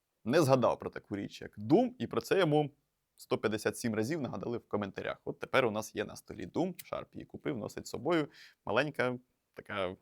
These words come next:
акуратна запальничка, яка поміщається в, поміщається в моляху на різних тактичних сумках. Отаким чином її можна навіть,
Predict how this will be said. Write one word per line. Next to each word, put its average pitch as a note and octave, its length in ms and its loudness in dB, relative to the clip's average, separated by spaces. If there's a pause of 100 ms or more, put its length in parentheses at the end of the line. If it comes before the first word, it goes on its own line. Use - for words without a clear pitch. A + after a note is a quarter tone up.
(380)
акуратна G#2+ 400 0
запальничка, D3+ 500 0
яка D3+ 280 0
поміщається C3 840 4
в, A#2 520 4 (1000)
поміщається B2+ 680 4
в A#2 140 4
моляху C3 720 4 (460)
на D#3 120 6
різних D3+ 540 0 (460)
тактичних - 680 -2
сумках. D3+ 640 0 (400)
Отаким D3 440 2
чином C#3+ 380 2
її C3 280 0
можна A#2+ 360 2
навіть, A2+ 480 -2